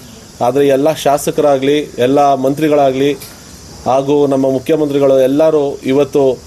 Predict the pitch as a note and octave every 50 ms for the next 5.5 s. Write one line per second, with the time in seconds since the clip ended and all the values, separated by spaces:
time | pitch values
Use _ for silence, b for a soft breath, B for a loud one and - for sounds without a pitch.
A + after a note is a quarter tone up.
0 | - - - - - A#2+ C3 C#3 C3+ C3+ C#3 D3 D#3 D#3 D#3+ - - D#3 D3 C#3+
1 | B2+ - - C3+ C#3+ D#3+ D#3+ E3 E3+ D#3 D#3 D3+ D3 D3 D3 D3+ D3 C#3+ C3+ B2+
2 | C3+ - - - A#2+ C3 C#3+ C#3+ C3+ - C#3+ C#3 C3+ C3 - - - - - -
3 | - - - - - - A2+ A2 G#2 - G#2 A2+ B2 B2 A#2+ B2+ E3 F#3 F#3 F3+
4 | E3+ D#3 D3 D3 D3+ C#3+ C#3 C3 C3 C#3 C3 C3 B2+ A2+ G#2+ A#2 B2 B2 - C#3+
5 | C#3 C3+ B2+ B2+ A#2 A#2+ A#2 - C3+